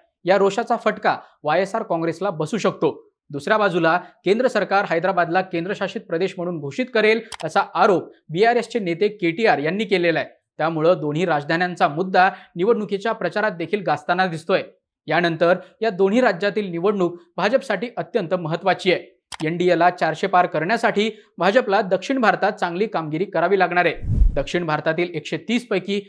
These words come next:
फक्त एकोणतीस जागा दोन हजार एकोणीस मध्ये भाजपला जिंकता आल्या होत्या. मात्र यावेळी भाजपनं दक्षिण भारतात आक्रमक प्रचार केलेला आहे. तरी देखील तमिळनाडू आणि केरळमध्ये त्यांना जास्त जागा जिंकण्याची अपेक्षा नाहीये. अशा वेळी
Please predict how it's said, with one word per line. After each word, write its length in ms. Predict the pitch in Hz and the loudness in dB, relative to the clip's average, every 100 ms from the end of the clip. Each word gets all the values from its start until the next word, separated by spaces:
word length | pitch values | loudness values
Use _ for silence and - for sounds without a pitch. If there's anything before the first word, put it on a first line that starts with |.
| _ - | _ -6
फक्त 220 | - 233 240 | -4 -4 -4
एकोणतीस 500 | 185 220 262 277 226 | -4 -2 -2 0 0
जागा 300 | 196 170 180 185 - 160 | 2 4 4 2 -8 -4
दोन 140 | 180 | -2
हजार 200 | 180 214 - | 0 -2 -2
एकोणीस 340 | 180 247 247 185 | -2 -2 -2 -2
मध्ये 160 | 175 | -2
भाजपला 460 | 175 156 185 - 180 | -2 -4 -4 0 0
जिंकता 380 | 151 160 151 190 | 0 -8 -4 -2
आल्या 200 | 170 185 | 2 4
होत्या. 220 | 185 160 131 - _ _ | 4 2 -2 -4 _ _
मात्र 180 | 135 143 | -8 -6
यावेळी 520 | 139 180 220 190 214 196 - - | 2 4 6 8 6 2 -14 -2
भाजपनं 460 | 185 233 226 202 196 | 2 2 2 -2 -2
दक्षिण 300 | 247 - 254 | -2 -2 0
भारतात 300 | 180 175 196 196 | 0 2 -2 -2
आक्रमक 400 | 165 185 202 190 | -6 -2 -2 -2
प्रचार 280 | - 165 185 | -4 -2 0
केलेला 320 | 185 185 185 | 0 0 2
आहे. 80 | 165 - _ _ _ | 0 -2 _ _ _
तरी 160 | 160 185 | 0 2
देखील 380 | 160 160 180 175 | 0 -2 -4 -2
तमिळनाडू 420 | 175 214 202 160 - - | -2 2 2 0 -6 -10
आणि 140 | 170 202 | -8 -4
केरळमध्ये 540 | 185 202 240 202 202 | 2 2 2 2 0
त्यांना 280 | 202 170 180 | 0 -2 -2
जास्त 340 | 165 165 - | 0 -2 -2
जागा 260 | 196 170 165 | 0 2 2
जिंकण्याची 540 | 160 156 196 185 196 - | -2 -4 -4 -6 -8 -10
अपेक्षा 360 | 156 190 196 190 | -4 -4 -2 -2
नाहीये. 300 | 196 180 - - _ - | 0 -2 -4 -14 _ -14
अशा 220 | - - 240 | -8 0 4
वेळी 260 | 214 214 | 4 4